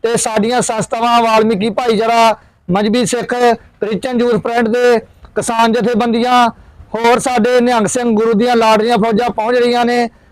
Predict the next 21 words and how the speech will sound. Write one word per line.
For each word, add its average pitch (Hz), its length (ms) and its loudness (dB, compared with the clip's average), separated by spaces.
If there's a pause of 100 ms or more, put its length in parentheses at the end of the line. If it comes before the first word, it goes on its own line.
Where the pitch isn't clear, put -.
(220)
ਸਾਡੀ 220 400 0
ਇਹੋ 247 300 2
ਪ੍ਰਸ਼ਾਸਨ 247 460 -4
ਨੂੰ 247 120 -4
ਚੇਤਾਵਨੀ 226 440 -2
ਆ 240 180 2 (320)
ਕਿ 220 140 -4
ਕੋਈ 247 340 2
ਵੀ 269 260 2 (360)
ਅਣਘਟਨਾ 240 680 -2
ਹੁੰਦੀ 240 360 2
ਆ 262 180 4
ਤੇ 208 140 -4
ਉਸ 233 120 0
ਦਾ 247 140 -2
ਜ਼ਿੰਮੇਵਾਰ 233 500 0 (580)
ਪ੍ਰਸ਼ਾਸਨ 240 840 0
ਤੇ 254 120 -4
ਸਿਵਲ 247 300 -2
ਪ੍ਰਸ਼ਾਸਨ 233 420 -2
ਹੋਏਗਾ। 180 400 2